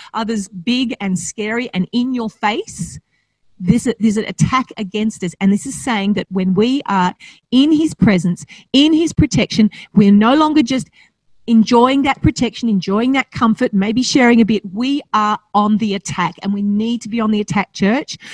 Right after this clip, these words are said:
We need to wake up, and if you're feeling down, if you, you feel the darkness of what's going on, we need to start treading on these things. Even this morning, I prayed, I said, "Oh, God, help me with this." And I, I felt him say, "You tread them down.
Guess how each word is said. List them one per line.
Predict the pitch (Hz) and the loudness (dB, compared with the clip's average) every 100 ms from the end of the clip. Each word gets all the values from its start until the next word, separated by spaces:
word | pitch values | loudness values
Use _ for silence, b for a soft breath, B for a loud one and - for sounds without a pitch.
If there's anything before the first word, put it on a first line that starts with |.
| B | B
We | 226 | 0
need | 214 | 2
to | 247 | 4
wake | 190 220 254 262 | 4 2 0 0
up, | 269 - | -2 -2
and | 202 | -8
if | 185 | -8
you're | 175 - | -16 -10
feeling | 240 269 285 | -6 -4 -4
down, | 269 240 240 | -2 -2 0
if | 208 | -2
you, | 202 - _ | -4 -8 _
you | 190 180 - | -10 -10 -12
feel | 269 | -14
the | 240 | -12
darkness | 185 208 190 - 254 254 | -8 -4 -4 -4 -10 -10
of | |
what's | 220 - | -10 -10
going | - 214 214 | -8 -6 -4
on, | 208 214 B B | -4 -6 B B
we | 208 | 2
need | 208 220 240 | 4 4 2
to | 240 | -4
start | - 214 - | -2 -4 -4
treading | - - 220 214 208 - | -6 -2 0 2 0 2
on | 185 | 2
these | 180 170 | 2 -4
things. | - 180 156 - B B | -4 -4 -4 -10 B B
Even | 269 277 | -4 -2
this | 277 - | -4 -4
morning, | 277 226 190 | -4 -4 -4
I | 180 | -8
prayed, | - 240 | -6 -6
I | 220 | -6
said, | 262 | -6
"Oh, | 277 269 | -8 -8
God, | 240 269 254 | -8 -8 -6
help | 277 262 | -6 -4
me | 262 | -2
with | 240 | -2
this." | 233 190 | -2 -2
And | 208 | 0
I, | 226 - | 0 0
I | 214 | -2
felt | 208 247 233 | 0 0 4
him | 220 | 2
say, | - 185 | 2 2
"You | 175 233 339 | 6 8 6
tread | - 220 175 | 4 -2 0
them | 165 | 0
down. | 165 156 - | 0 -2 -4